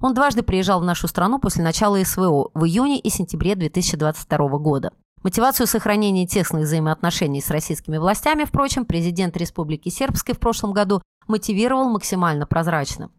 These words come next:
Во время июньской встречи на пмэфе он прямо сообщил, что, несмотря на тяжёлый день и тяжёлые времена, он очень рад, что Россия согласилась до конца года сохранить действующую цену на природный газ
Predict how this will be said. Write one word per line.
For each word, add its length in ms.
Во 120
время 400
июньской 460
встречи 360
на 120
пмэфе 440
он 140
прямо 260
сообщил, 520
что, 180
несмотря 460
на 100
тяжёлый 400
день 260
и 80
тяжёлые 400
времена, 440
он 200
очень 380
рад, 180
что 200
Россия 260
согласилась 560
до 80
конца 380
года 320
сохранить 480
действующую 600
цену 300
на 100
природный 440
газ 300